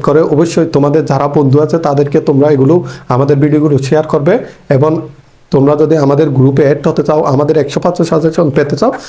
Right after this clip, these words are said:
তাহলে আমাদের সিক্রেট গ্রুপে তোমরা কী করবে? তোমরা অ্যাড হওয়ার জন্য আমাদের স্ক্রিনে দেওয়া নম্বরে তোমরা কী করবে? WhatsApp-এ মেসেজ দিয়ে রাখবে। সবার জন্য অনেক অনেক শুভকামনা রইল। ধন্যবাদ। আল্লাহ হাফেজ। নেক্সট টাইমে অন্য টপিক নিয়ে তোমাদের সাথে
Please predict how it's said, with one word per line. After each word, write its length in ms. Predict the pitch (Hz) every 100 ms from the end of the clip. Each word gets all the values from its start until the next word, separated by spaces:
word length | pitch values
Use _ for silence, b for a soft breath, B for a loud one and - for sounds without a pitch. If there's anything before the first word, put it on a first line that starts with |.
| B
তাহলে 240 | - 139 151
আমাদের 280 | 139 139 147
সিক্রেট 480 | 143 - 147 160
গ্রুপে 320 | 123 151 147 226
তোমরা 480 | 156 131 151 - - - B B B B B -
কী 100 | 135
করবে? 300 | 127 131 208
তোমরা 280 | - 131 147
অ্যাড 200 | 139 151
হওয়ার 160 | 156
জন্য 180 | 151 160
আমাদের 400 | 156 135 156 151
স্ক্রিনে 260 | 135 139 151
দেওয়া 200 | 143 127
নম্বরে 300 | 123 139 190
তোমরা 280 | - 135 -
কী 160 | 135
করবে? 380 | 151 151 175 262 B -
WhatsApp-এ 320 | 139 139 143
মেসেজ 300 | 151 139 143
দিয়ে 180 | 113 131
রাখবে। 240 | 123 110 - B B
সবার 280 | - 135 139
জন্য 180 | 143 147
অনেক 260 | 135 139
অনেক 200 | 151 147
শুভকামনা 500 | 147 151 151 160 156
রইল। 280 | 151 160 220 - B -
ধন্যবাদ। 540 | 131 147 147 165 - B B -
আল্লাহ 240 | 135 123 110
হাফেজ। 320 | 120 127 -
নেক্সট 400 | 135 139 135 -
টাইমে 280 | 156 151 202 - B B
অন্য 200 | 139 131 135
টপিক 280 | 131 139 147
নিয়ে 160 | 165
তোমাদের 360 | 170 139 139 165 165
সাথে 360 | - 147 214